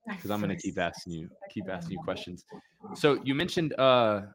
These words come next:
Speaker 2: your sister had a couple injuries. Um, so you've got
Speaker 1: Mm-hmm.
Speaker 2: siblings. What's, how many siblings do you have?
Speaker 1: I have three. I have two older brothers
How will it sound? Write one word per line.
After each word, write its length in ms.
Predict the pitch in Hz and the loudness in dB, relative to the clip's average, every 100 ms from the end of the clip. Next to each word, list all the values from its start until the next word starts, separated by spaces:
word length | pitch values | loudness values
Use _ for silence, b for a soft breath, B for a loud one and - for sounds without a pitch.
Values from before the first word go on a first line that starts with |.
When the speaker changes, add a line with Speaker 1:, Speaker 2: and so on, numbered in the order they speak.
| _ _ _ _ | _ _ _ _
Speaker 2:
your 200 | 117 113 | -4 -2
sister 640 | 107 - 135 - 107 101 - | -2 0 0 2 -2 -2 -4
had 160 | 113 107 | -2 -2
a 60 | |
couple 260 | - 101 98 | -2 -2 -2
injuries. 600 | 101 98 104 101 98 - _ | -2 0 0 -2 -4 -14 _
Um, 420 | 104 101 95 92 - _ _ _ | -2 0 -2 -4 -10 _ _ _
so 160 | - | -12
you've 80 | 104 | 0
got 140 | 107 101 | 0 2
Speaker 1:
Mm-hmm. 60 | |
Speaker 2:
siblings. 520 | 110 95 98 107 - - _ - | 2 2 0 -2 -8 -20 _ -2
What's, 340 | 101 - - _ - | -2 -4 -20 _ -10
how 120 | 101 | -6
many 160 | 98 92 | -4 -4
siblings 380 | 101 98 87 | -4 -4 -6
do 80 | - | -6
you 60 | 82 | -8
have? 120 | 80 - _ _ _ - - | -8 -12 _ _ _ -12 -4
Speaker 1:
I 120 | 185 | -2
have 120 | 180 - | -2 -6
three. 380 | 185 175 180 - | -6 -6 -6 -6
I 120 | 170 | -6
have 200 | 165 - | -6 -8
two 200 | - 220 | -10 -6
older 300 | 202 202 196 | -2 0 0
brothers 560 | 185 180 175 175 175 | 2 4 4 4 -2